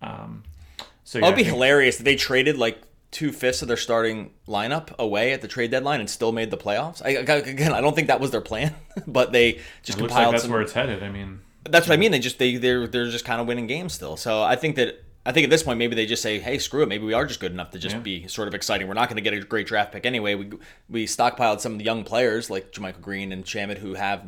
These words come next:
Speaker 2: even people like Garrett Temple too. He's not exactly young, but, um, they s-, they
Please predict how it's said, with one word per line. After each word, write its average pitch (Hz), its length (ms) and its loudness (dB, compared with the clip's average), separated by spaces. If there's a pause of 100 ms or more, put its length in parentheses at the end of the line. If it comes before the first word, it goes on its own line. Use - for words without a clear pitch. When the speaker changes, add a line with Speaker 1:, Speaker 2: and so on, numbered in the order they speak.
Speaker 2:
even 113 200 -10
people 120 260 -10
like 98 140 -4
Garrett 98 200 -6
Temple 98 240 -10
too. 98 220 -8 (220)
He's 104 140 -10
not - 220 -8
exactly 90 340 -8
young, 87 280 -10
but, 95 140 -4
um, 95 240 -4 (580)
they 110 320 2
s-, - 280 -10
they 107 460 -8